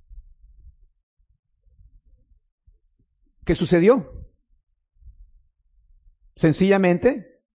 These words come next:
quieren vivir fuera de la voluntad de Dios. O reciben su palabra y se bautizan, pero no se añaden a ningún lado.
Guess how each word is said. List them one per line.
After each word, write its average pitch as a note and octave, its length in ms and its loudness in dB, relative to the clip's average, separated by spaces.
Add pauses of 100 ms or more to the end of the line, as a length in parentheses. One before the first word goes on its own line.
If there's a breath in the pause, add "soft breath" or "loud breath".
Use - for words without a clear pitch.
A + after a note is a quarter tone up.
(260)
quieren E3+ 380 2
vivir D3+ 320 2
fuera D#3 300 2
de C#3 100 2
la C3 60 -2
voluntad B2+ 380 -2
de A#2+ 100 -2
Dios. G2 420 -12 (2000)
O F3 140 2
reciben A#3 420 4
su A#3 140 2
palabra A#3 440 6
y G#3 40 4
se G#3 140 4
bautizan, G#3 720 0 (960)
pero D3+ 160 0
no E3 100 0
se F#3 120 0
añaden F3 360 2
a E3 60 0
ningún E3+ 260 -2
lado. D#3 400 -2